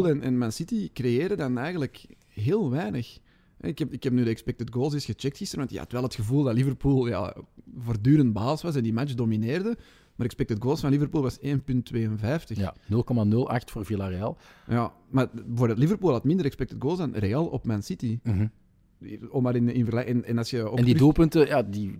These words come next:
Speaker 1: die vallen ook in een tijdspanne van drie minuten. En
Speaker 2: Ja, en de ene is echt wel heel ongelukkig en
Speaker 1: Ja,
Speaker 2: de andere
Speaker 1: hoe
Speaker 2: is,
Speaker 1: hard
Speaker 2: is
Speaker 1: valt die
Speaker 2: niet
Speaker 1: eerste
Speaker 2: voorspelbaar.
Speaker 1: goal Rulli te verwijten?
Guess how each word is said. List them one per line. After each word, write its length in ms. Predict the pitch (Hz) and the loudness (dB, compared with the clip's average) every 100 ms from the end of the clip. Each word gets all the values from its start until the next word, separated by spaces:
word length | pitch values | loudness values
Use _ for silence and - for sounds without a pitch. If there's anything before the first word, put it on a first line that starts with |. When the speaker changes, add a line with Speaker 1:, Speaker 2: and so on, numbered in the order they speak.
| - | -6
Speaker 1:
die 120 | 101 | -2
vallen 220 | 98 151 | 0 0
ook 120 | 139 | 0
in 60 | 110 | 0
een 100 | 95 | 0
tijdspanne 420 | 117 117 - 107 | -2 -4 -2 -2
van 120 | 95 | 0
drie 180 | 90 95 | 0 0
minuten. 420 | 92 101 170 - | 2 0 0 -4
En 120 | - 95 | 0 2
Speaker 2:
Ja, 80 | |
en 80 | 123 | 2
de 60 | 120 | 2
ene 220 | 123 131 | 2 2
is 140 | 123 | 2
echt 160 | 127 - | 0 -2
wel 140 | 117 | 0
heel 180 | 101 127 | 2 2
ongelukkig 440 | 131 110 123 175 143 | 2 2 0 0 2
en 60 | |
Speaker 1:
Ja, 100 | 113 | 2
Speaker 2:
de 60 | - | 2
andere 180 | 147 151 | 6 8
Speaker 1:
hoe 80 | 143 | 10
Speaker 2:
is, 40 | |
Speaker 1:
hard 120 | 175 160 | 8 8
Speaker 2:
is 60 | |
Speaker 1:
valt 180 | 180 156 | 6 6
die 100 | 160 | 6
Speaker 2:
niet 80 | 160 | 6
Speaker 1:
eerste 200 | 139 135 | 4 2
Speaker 2:
voorspelbaar. 280 | 131 131 107 | 6 6 6
Speaker 1:
goal 100 | 107 | 4
Rulli 120 | 160 | 4
te 140 | 190 190 | 0 -2
verwijten? 500 | 165 185 - - | -2 -4 -4 -8